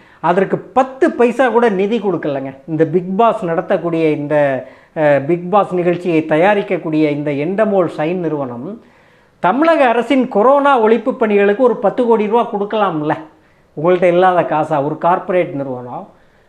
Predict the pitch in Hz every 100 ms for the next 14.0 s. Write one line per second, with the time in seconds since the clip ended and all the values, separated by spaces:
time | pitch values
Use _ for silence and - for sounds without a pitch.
0 | - 214 311 311 233 - - 320 - 311
1 | 320 330 320 254 254 269 269 240 202 190
2 | 190 214 190 160 233 - - _ _ -
3 | 190 311 320 311 294 254 220 254 247 233
4 | 185 190 214 208 175 262 254 190 233 226
5 | 214 226 220 302 302 302 294 - 208 214
6 | 214 202 185 185 185 190 180 175 175 262
7 | 311 - - _ _ 196 202 220 185 170
8 | 170 160 156 185 160 160 165 151 131 -
9 | 110 113 - _ _ _ _ 156 139 139
10 | 185 233 190 170 180 196 196 196 165 147
11 | 151 143 131 127 127 139 175 208 147 147
12 | 170 165 156 143 127 151 196 240 240 -
13 | 226 220 208 196 - 240 185 208 233